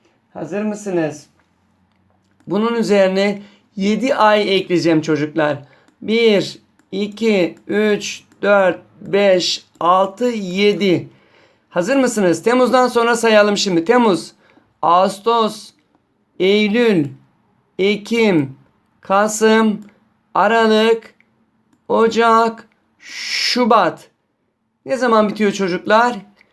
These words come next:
Ee, Şubat.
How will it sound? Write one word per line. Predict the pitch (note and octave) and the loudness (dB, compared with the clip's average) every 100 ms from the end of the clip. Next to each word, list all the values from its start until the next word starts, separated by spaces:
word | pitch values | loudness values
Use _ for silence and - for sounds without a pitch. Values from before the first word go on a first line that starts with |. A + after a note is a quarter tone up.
| _ _ _ _ _ _ - | _ _ _ _ _ _ -8
Ee, | F#3 F3+ F3+ F3 E3+ | -4 0 0 0 -2
Şubat. | E3 - - - A3 A3+ A3+ A3+ - _ - D#3 G#3 F#3 D#3+ - | -4 -10 -10 0 4 6 6 2 -8 _ -12 -2 0 0 -4 -20